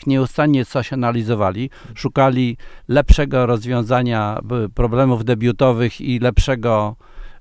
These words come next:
y, lepszego wykorzystania pozycji po odłożeniu, więc oni są już śmiertelnie zmęczeni, mają wszystkiego dość, przewidują coś najgorszego.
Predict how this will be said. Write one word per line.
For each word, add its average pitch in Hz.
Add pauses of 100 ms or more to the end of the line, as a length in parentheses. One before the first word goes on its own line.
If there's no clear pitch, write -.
y, 107
lepszego 117
wykorzystania 117
pozycji 113
po 117
odłożeniu, 110 (320)
więc 123
oni 156
są 151
już 139
śmiertelnie 156
zmęczeni, 127
mają 131
wszystkiego 160
dość, 120 (180)
przewidują 139
coś 127
najgorszego. 139